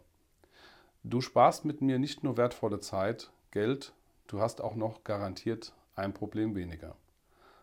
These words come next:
Als Prozessberater in mittelständischen Unternehmen bin ich mit der Mission unterwegs, deine vorhandenen Verwaltungsprozesse bis zu zwanzig Prozent schneller, effizienter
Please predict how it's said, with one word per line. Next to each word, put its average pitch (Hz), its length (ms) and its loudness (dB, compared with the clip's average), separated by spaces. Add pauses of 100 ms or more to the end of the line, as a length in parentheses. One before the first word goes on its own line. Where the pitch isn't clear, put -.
(160)
Als 104 160 -4
Prozessberater 123 920 2
in 101 180 -2
mittelständischen 117 600 -2
Unternehmen 101 560 0
bin 113 140 -2
ich 107 120 -8
mit 101 120 -2
der 98 60 -2
Mission 95 400 -2
unterwegs, 117 580 0 (480)
deine 113 320 4
vorhandenen 131 560 2
Verwaltungsprozesse 117 1000 0
bis 120 200 -6
zu 117 140 -6
zwanzig 143 500 -2
Prozent 123 500 -2 (380)
schneller, 139 640 0 (280)
effizienter 117 800 -4